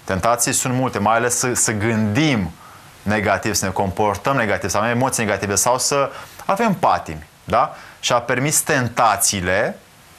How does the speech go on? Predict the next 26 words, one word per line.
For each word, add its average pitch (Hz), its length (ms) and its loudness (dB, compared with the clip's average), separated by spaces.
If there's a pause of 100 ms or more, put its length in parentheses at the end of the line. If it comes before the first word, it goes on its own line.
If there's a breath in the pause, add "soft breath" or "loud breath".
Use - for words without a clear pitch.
(2000 loud breath)
divinitatea 143 420 2
a - 20 2
spus: - 480 0 (720)
„Hai 175 200 -2
să 185 120 0
văd 214 120 2
cât 214 120 -4
de 208 100 2
puternici 185 500 0
sunteți. - 680 -2 (840)
Hai 156 160 -4
să 196 120 0
văd 180 140 -2
cât 165 160 -2
de 156 120 0
tari 147 380 0
sunteți 110 460 0
voi. 90 380 0 (260)
Luați 226 260 0
tentații, 123 600 2
luați 135 320 0
patimi 117 360 0
aici, 110 160 0
le 110 80 0
aveți 117 280 0
la 131 280 4